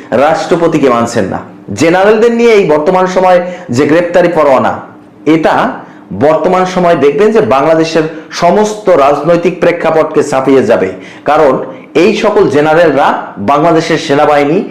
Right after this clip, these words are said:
বিমান বাহিনী, নৌবাহিনী, তারা শুধুমাত্র রাষ্ট্রপতি শাহাবুদ্দিন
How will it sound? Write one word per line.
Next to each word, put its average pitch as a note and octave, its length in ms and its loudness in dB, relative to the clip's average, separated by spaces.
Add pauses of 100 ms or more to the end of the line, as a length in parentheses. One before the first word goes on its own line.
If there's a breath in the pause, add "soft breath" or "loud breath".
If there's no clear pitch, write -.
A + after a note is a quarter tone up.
(140 loud breath)
বিমান D3+ 400 0
বাহিনী, D3 320 2 (300 loud breath)
নৌবাহিনী, D#3 580 2 (380 loud breath)
তারা F3+ 220 2 (120)
শুধুমাত্র E3+ 420 0 (400 loud breath)
রাষ্ট্রপতি E3+ 640 0
শাহাবুদ্দিন F3+ 640 0